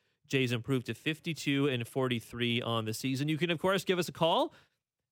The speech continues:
four one six, eight seven oh, zero five ninety, one triple eight triple six zero five ninety, star five ninety on your cell. I almost forgot the phone numbers. I've said them so many times, like a, like a thousand times in, in <laughs>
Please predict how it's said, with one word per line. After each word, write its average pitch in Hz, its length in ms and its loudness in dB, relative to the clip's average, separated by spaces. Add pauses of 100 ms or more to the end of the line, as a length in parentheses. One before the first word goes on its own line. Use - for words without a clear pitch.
four 151 100 4
one 147 140 4
six, 151 220 -2
eight 143 140 0
seven 143 200 2
oh, 139 120 4
zero 135 260 2
five 131 300 2
ninety, 135 260 2
one 143 180 2
triple 139 300 0
eight 135 100 2
triple 131 240 -4
six 127 240 -6
zero 127 200 2
five 120 220 2
ninety, 123 220 0
star 139 300 0
five 131 220 2
ninety 127 300 0
on 113 140 -4
your 107 120 -4
cell. 135 400 -2 (440)
I - 40 2
almost 254 160 0
forgot 131 240 2
the 139 80 -8
phone 104 180 -6
numbers. 90 240 -10
I've 131 80 -4
said 185 140 2
them 196 120 2
so 170 220 2
many 151 160 2
times, 147 340 2
like 143 80 2
a, 127 80 2
like 117 200 -4
a 117 80 0
thousand 156 480 4
times 139 380 2
in, 143 140 2
in 139 260 0
<laughs> 156 360 0